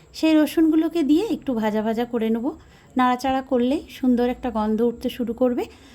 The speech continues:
তারপরে আমি একটা বড় সাইজের পেঁয়াজকে দেখুন ছোট ছোট এরকম কুচি কুচি করে রেখেছি, ছোট ছোট টুকরো করে, সেগুলোকে দিয়ে এখন কালার চেঞ্জ হওয়া পর্যন্ত একটু ভাজা ভাজা করে নিতে হবে।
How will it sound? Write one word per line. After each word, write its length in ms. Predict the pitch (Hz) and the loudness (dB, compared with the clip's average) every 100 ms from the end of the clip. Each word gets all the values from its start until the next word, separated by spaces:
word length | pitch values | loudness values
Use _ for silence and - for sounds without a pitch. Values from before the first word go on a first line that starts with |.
| - - - | -20 -14 -4
তারপরে 460 | 240 220 - 226 381 - - | -4 -4 -4 -4 -4 -8 -6
আমি 240 | 208 202 202 - | -2 -2 -2 -4
একটা 280 | 214 - 226 | -6 -2 -2
বড় 240 | 208 208 233 | 0 0 -2
সাইজের 460 | 233 247 233 240 233 | -2 -2 0 -2 -2
পেঁয়াজকে 460 | 214 208 202 - 240 | -4 -4 -6 -6 -6
দেখুন 240 | 208 285 302 | -4 2 0
ছোট 180 | 247 214 | 0 -6
ছোট 200 | 208 214 247 | -6 -2 0
এরকম 340 | 240 - 240 294 311 _ - _ _ _ _ _ | 0 -4 -6 -6 -8 _ -20 _ _ _ _ _
কুচি 260 | 240 233 | -6 -6
কুচি 220 | 208 220 311 | -8 -6 -4
করে 220 | 220 175 | -2 0
রেখেছি, 380 | 156 156 151 - 208 - | -4 -6 -10 -12 -16 -8
ছোট 160 | 247 220 | -4 -4
ছোট 180 | 208 214 285 | -4 -6 -2
টুকরো 260 | 247 175 160 | -4 -2 -4
করে, 200 | 175 160 - - - _ | -4 -8 -10 -20 -20 _
সেগুলোকে 500 | - 277 294 311 339 | -2 0 2 2 0
দিয়ে 220 | 262 247 311 | -2 0 0
এখন 240 | 269 - 294 | -4 -4 -6
কালার 360 | 302 208 208 220 | -4 -4 -4 -6
চেঞ্জ 200 | - 254 262 | -4 -2 -2
হওয়া 200 | - 208 | -2 -4
পর্যন্ত 440 | 208 214 190 226 226 339 | -4 -8 -4 -6 -2 -4
একটু 160 | 302 262 | -4 -6
ভাজা 260 | 208 165 170 | -4 -4 -4
ভাজা 220 | 180 196 | -6 -6
করে 220 | 269 170 165 | -6 -4 -4
নিতে 240 | 160 160 | -4 -8
হবে। 220 | 160 165 | -10 -10